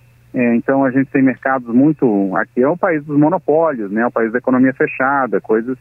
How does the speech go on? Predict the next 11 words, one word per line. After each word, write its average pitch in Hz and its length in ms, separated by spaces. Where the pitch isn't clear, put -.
que 147 120
também 135 280
geram 113 280
desigualdade. 104 640
Então, 214 320
tem 262 100
muitas 214 440
causas 117 400
na 113 120
desigualdade 107 540
brasileira. 92 460